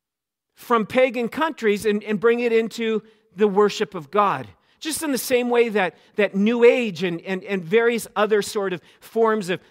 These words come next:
meditation and, and other religions and, and, and, and practices are being brought into Christianity even today. He lists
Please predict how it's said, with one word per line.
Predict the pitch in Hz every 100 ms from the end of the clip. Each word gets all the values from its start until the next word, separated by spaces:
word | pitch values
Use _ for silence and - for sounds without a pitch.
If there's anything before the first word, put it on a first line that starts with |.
| -
meditation | 196 240 226 226 240 - 208
and, | 185 180
and | 202 196 -
other | 240 247
religions | 233 208 214 214 196
and, | 180 175 - _
and, | 190 190
and, | 175 180
and | 175 160
practices | - 247 254 233 180 180
are | 180
being | 196 180
brought | 139 185 190
into | 190 185
Christianity | 165 208 190 - 185 180 175 175 170 165
even | 170 156
today. | - 160 143 107 90 _ _ _ _ _
He | 220
lists | 208 214 311 - -